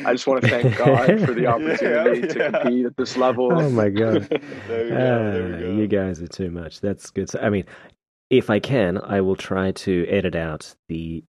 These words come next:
Speaker 2: let's be honest, numerous questions you both, um, messed up there. If I can,
Speaker 3: Yeah.
Speaker 2: if I can somehow,
Speaker 3: Help us out a little
Speaker 2: yeah.
Speaker 3: bit here, Morgan.
Speaker 2: The ratio, the ratio of correct,
Speaker 3: <laughs>
Speaker 2: incorrect. Yeah, it's like a
Speaker 1: You know what? It was a slow start, but I think we, we both kinda caught a groove.
Speaker 3: Yeah.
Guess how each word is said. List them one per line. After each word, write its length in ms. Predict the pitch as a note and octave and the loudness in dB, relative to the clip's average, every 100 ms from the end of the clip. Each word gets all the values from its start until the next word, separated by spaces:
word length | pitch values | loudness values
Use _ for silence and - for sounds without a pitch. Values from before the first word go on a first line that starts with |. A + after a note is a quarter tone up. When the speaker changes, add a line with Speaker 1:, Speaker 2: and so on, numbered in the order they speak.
| _ _ | _ _
Speaker 2:
let's 180 | - - | -8 -8
be 120 | - | -6
honest, 200 | D2+ D#2 | -8 -6
numerous 720 | F#2+ F#2+ G2 G#2 G2+ F2+ E2+ - | -6 -2 0 2 2 0 -2 -6
questions 640 | - E2 - D2+ C#2+ - | -4 -4 -4 -8 -8 -8
you 80 | D#2+ | -4
both, 320 | D#2 D2+ - _ D2+ | -4 -6 -12 _ -14
um, 420 | D2+ C#2+ C#2+ - | -12 -12 -14 -14
messed 260 | D#3 - | -14 -14
up 140 | - - | -14 -12
there. 180 | - - _ _ _ - | -14 -14 _ _ _ -10
If 140 | G#2 | -6
I 60 | G2+ | -6
can, 360 | - F#2 E2+ F#2+ | -2 -2 -4 -6
Speaker 3:
Yeah. 380 | G#2+ A2+ G#2+ F#2+ | -6 -4 -6 -8
Speaker 2:
if 140 | - G2 | -10 -8
I 40 | |
can 140 | - | -8
somehow, 480 | G2 A#2 G#2+ F#2 G2 | -2 0 0 0 0
Speaker 3:
Help 180 | F2+ B2 | 0 -2
us 120 | C3 | -4
out 100 | C3 | -4
a 40 | A#2+ | -4
little 140 | A2+ | 0
Speaker 2:
yeah. 140 | G2 D#2+ | 0 0
Speaker 3:
bit 220 | A2 G#2+ | -6 -8
here, 160 | A2 G#2 | -8 -8
Morgan. 400 | G#2 G2+ G#2 G2+ | -8 -8 -4 0
Speaker 2:
The 80 | |
ratio, 420 | G2 G#2 A2 - - | 2 2 2 -2 -2
the 160 | G#2+ A#2+ | 4 6
ratio 480 | A#2 B2+ - A#2+ | 6 4 4 6
of 160 | G#2 - | 4 2
correct, 460 | - F#2+ F2+ - D#3+ | -2 2 2 0 -2
Speaker 3:
<laughs> 80 | |
Speaker 2:
incorrect. 680 | G2+ F#2 - E2+ D2+ D#2+ - - - | 0 -2 -2 -2 -2 -10 -16 -20 -16
Yeah, 280 | D#2 E2 D#2 D#2+ | -12 -12 -12 -12
it's 400 | - - - - | -12 -12 -18 -16
like 160 | - | -14
a 140 | - - _ _ _ _ _ _ | -14 -16 _ _ _ _ _ _
Speaker 1:
You 120 | - F3 | -2 2
know 100 | G#3 | 4
what? 200 | C#3 D3 | 4 2
It 20 | |
was 140 | C#3+ A#2+ | -2 -6
a 80 | |
slow 260 | A#2+ C#3+ - | -10 -10 -10
start, 320 | D#3 B2+ C3 | -10 -6 -4
but 120 | A2+ | -2
I 80 | A2+ | -4
think 240 | A2 C3+ - | -4 -10 -10
we, 140 | B2+ - | -10 -8
we 80 | A#2 | -6
both 220 | A#2 B2 | -4 -4
kinda 220 | - A#2 G#2 | -4 -4 -2
caught 200 | - G#2+ | -2 -2
a 40 | |
groove. 320 | G#2 A2+ A#2 A#2+ | -2 -4 -4 -2
Speaker 3:
Yeah. 360 | C3 B2+ A2+ | -2 -2 -4